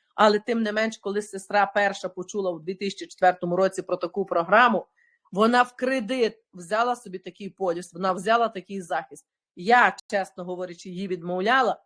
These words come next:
а вона взяла собі таку програму, бо вона казала: «Люба, ти просто ще цього не пережила, ти не знаєш, як в будь-який момент може щось статися таке,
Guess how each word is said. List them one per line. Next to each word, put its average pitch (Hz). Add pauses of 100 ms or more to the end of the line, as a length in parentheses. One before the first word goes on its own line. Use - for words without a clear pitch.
(380)
а 214
вона 233
взяла 220
собі 196
таку 208
програму, 226
бо 190
вона 196
казала: 185
«Люба, 190 (340)
ти 208
просто 277
ще 196
цього 226
не 190
пережила, 185
ти 202
не 196
знаєш, 190 (220)
як 202
в -
будь-який 185
момент 180
може 170
щось 180
статися 233
таке, 170